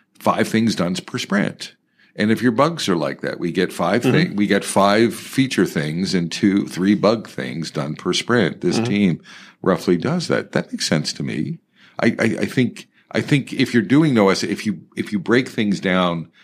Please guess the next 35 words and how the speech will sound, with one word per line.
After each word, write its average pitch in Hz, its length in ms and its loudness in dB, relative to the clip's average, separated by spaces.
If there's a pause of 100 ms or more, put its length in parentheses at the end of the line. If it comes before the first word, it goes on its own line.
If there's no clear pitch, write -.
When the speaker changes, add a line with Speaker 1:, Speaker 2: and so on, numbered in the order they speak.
Speaker 1:
if 104 200 -4
you 104 80 0
naturally 107 840 2
sort 87 300 -2
of 80 140 -2
have 92 160 -2
an 85 80 -2
affinity 78 600 0 (360)
to 87 200 0
sizing 95 500 0
things 82 500 -6
at, 82 300 -8
at 76 180 -8
the 76 80 -10
similar 78 360 -6
level, 78 580 -4 (420)
then 90 680 0
that 101 300 -2 (320)
that's 135 200 -4
sort 151 140 2
of 110 60 -2
a - 40 0
segue 92 500 0
to 90 100 -4
no 80 160 -4
estimates. - 560 -8
Speaker 2:
Right. 120 120 2
Speaker 1:
Would - 160 -4
you 87 80 -10
buy 87 220 -2
that? 113 340 -6
Speaker 2:
Yeah. 123 260 4 (300)
Well, 160 220 4
but, 135 280 0
uh, 135 120 -2